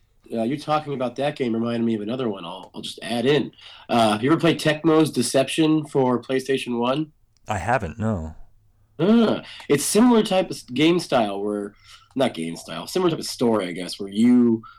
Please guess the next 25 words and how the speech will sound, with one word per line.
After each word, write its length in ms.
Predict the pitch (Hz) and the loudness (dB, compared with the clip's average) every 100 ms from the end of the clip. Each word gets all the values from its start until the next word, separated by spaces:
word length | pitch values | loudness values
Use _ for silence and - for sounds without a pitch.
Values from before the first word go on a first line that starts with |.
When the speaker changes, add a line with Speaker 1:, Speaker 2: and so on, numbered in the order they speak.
| - | 0
Speaker 1:
are 140 | 120 | 2
a 40 | 135 | 4
ghost, 460 | 156 135 123 - | 4 4 2 -2
you 80 | 117 | -2
die 500 | 113 127 113 107 110 - _ _ | 2 4 4 2 -4 -8 _ _
in 140 | - 117 | -2 0
your 80 | 120 | 0
castle, 640 | 135 135 123 113 101 107 _ _ _ | 2 2 2 -2 -4 -6 _ _ _
and, 500 | - 113 113 110 110 107 - | -4 -2 0 0 -2 -4 -6
like, 340 | 117 104 107 - _ | -2 -2 -4 -18 _
every 320 | 131 135 143 | 0 2 2
chapter, 800 | 127 - 139 135 - 131 113 110 110 | 0 2 2 2 0 0 2 2 -2
like, 240 | 104 101 - - - 120 | -6 -8 -12 -20 -14 -10
people 360 | - 147 147 143 | -4 -2 0 0
come 300 | - 143 135 | 0 2 4
to 60 | 127 | 4
your 120 | 123 | 2
castle 560 | 117 131 123 120 131 | 0 0 0 0 -4
for 220 | 113 117 107 | -2 -2 -2
different 380 | 120 117 117 | -2 -4 -4
reasons, 460 | 117 117 113 120 117 | 0 0 0 -2 -2
either 140 | 104 | -6
to 100 | 101 | -10
rob 400 | 90 104 113 113 | -8 -2 0 0
you 400 | 110 117 113 110 | 0 2 2 0